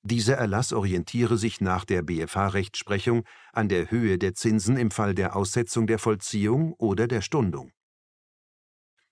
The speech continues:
Dem Ausgleich eines etwaigen Verwaltungsaufwands der Finanzverwaltung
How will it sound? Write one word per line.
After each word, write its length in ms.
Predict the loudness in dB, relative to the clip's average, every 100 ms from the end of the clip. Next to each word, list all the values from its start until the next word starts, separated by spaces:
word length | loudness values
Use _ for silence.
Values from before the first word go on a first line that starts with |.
| _ -2
Dem 140 | 2
Ausgleich 600 | 2 0 2 2 0 -2
eines 340 | 0 2 0 -2
etwaigen 600 | -4 -2 0 2 2 2
Verwaltungsaufwands 1300 | 0 0 -2 -2 -4 -4 -4 -4 -2 0 0 -2 -2
der 220 | -2 -2
Finanzverwaltung 960 | -2 -2 -2 -4 -4 -4 -2 -2 -2